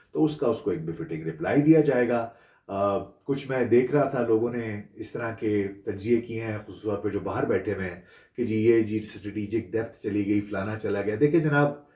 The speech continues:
بات یہ ہے، you have to draw a line، چاہے آپ کا سگا بھائی ہو، چاہے جو مرضی ہو، اگر ایک لائن کوئی کراس کرتا ہے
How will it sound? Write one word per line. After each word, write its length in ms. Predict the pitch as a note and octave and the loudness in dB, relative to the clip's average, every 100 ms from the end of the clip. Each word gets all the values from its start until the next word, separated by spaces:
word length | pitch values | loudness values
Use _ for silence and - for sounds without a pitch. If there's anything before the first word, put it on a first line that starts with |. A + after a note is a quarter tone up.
| _ _ - | _ _ -6
بات 320 | G#2+ C3 C3 | -2 -2 0
یہ 100 | C3+ | 0
ہے، 60 | |
you 200 | C3 A#2+ | 2 0
have 220 | G2 G#2 A2 | 0 -2 -4
to 40 | A#2+ - | -6 -4
draw 140 | F#2 F2 | -4 -2
a 100 | D#2+ | -4
line، 160 | C#2+ - _ _ _ _ _ _ _ _ _ _ | -8 -14 _ _ _ _ _ _ _ _ _ _
چاہے 240 | G#2+ G#2 A#2 | -6 -2 -2
آپ 180 | A2 | -2
کا 80 | A2+ | -4
سگا 280 | G2+ F2+ G#2+ | -6 -4 -4
بھائی 340 | F2+ E2 F#2+ | -6 -4 -2
ہو، 200 | A2 G2 - _ _ _ _ | -2 -4 -10 _ _ _ _
چاہے 240 | B2+ C3 | -6 0
جو 160 | C#3 A#2 | 2 2
مرضی 360 | F#2+ D2+ D2 - | 0 -8 -10 -12
ہو، 80 | - _ _ _ - | -14 _ _ _ -2
اگر 220 | B2 D3 | 6 8
ایک 120 | D3 | 8
لائن 320 | A#2 G#2+ B2+ | 4 -4 -6
کوئی 160 | C3+ B2 | -6 -6
کراس 320 | G#2+ G2+ G#2+ | -2 -4 -4
کرتا 360 | A2 F2 F#2 | -8 -8 -8
ہے 100 | E2+ | -10